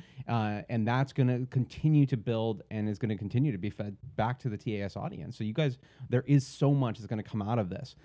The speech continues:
Now, granted, one of the things that's gonna happen is, where's it gonna happen first? Probably in the mastermind,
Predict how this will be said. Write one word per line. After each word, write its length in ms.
Now, 320
granted, 380
one 120
of 60
the 60
things 180
that's 60
gonna 120
happen 280
is, 260
where's 220
it 20
gonna 140
happen 180
first? 320
Probably 360
in 60
the 60
mastermind, 520